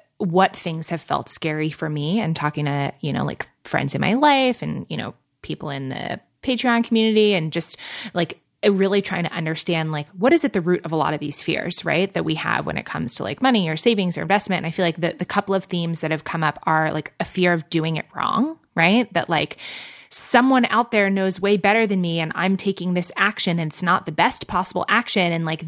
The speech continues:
therefore I'm, you know, I'm gonna do it wrong, and that's gonna mean I lose all my money, right? Or that's gonna mean I run out of money when I'm,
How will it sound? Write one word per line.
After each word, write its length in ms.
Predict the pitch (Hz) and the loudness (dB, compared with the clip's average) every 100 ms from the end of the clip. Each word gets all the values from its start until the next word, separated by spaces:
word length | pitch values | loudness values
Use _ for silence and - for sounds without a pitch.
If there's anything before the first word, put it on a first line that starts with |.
| 156 | 0
therefore 1040 | 165 156 156 - - 185 180 160 151 151 | 2 2 0 -6 0 4 6 6 2 -2
I'm, 280 | 165 160 - | -6 -8 -6
you 100 | 190 | -4
know, 100 | 165 - | -2 -2
I'm 100 | 180 | -2
gonna 220 | 170 175 | 0 2
do 160 | 214 240 | 4 4
it 80 | |
wrong, 260 | 214 180 180 | 4 2 0
and 100 | 165 | 0
that's 240 | 160 - | -2 -2
gonna 200 | - 170 | -6 -4
mean 360 | 160 156 156 151 | -4 -4 -6 -4
I 120 | - | -6
lose 260 | - - - | -6 -6 -4
all 80 | - | -4
my 140 | 104 | -4
money, 320 | - - 175 | -6 -6 -4
right? 320 | 175 160 175 - | 0 2 2 2
Or 160 | 160 | 0
that's 280 | 156 165 - | 2 2 0
gonna 180 | 180 165 | -6 -4
mean 220 | 160 160 | -4 -2
I 160 | 156 156 | -2 -2
run 240 | 165 156 | -2 -2
out 160 | 156 156 | 0 0
of 80 | 151 | -2
money 260 | 151 151 | -2 -4
when 140 | 147 147 | -2 -2
I'm, 340 | 139 147 | -2 -4